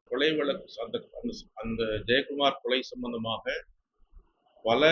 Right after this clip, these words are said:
முயற்சிகளை மேற்கொண்டிருந்தார்கள். அதற்கு அடுத்தபடியாக தமிழ்நாடு அரசு, அரசு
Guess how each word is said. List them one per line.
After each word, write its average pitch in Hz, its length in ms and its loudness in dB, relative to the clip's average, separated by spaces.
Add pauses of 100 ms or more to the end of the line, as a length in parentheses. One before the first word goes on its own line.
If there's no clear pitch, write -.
முயற்சிகளை 135 500 -2
மேற்கொண்டிருந்தார்கள். 113 880 -6 (380)
அதற்கு 117 460 -8
அடுத்தபடியாக 120 720 -2 (720)
தமிழ்நாடு 165 440 6
அரசு, 135 240 2 (300)
அரசு 127 180 -2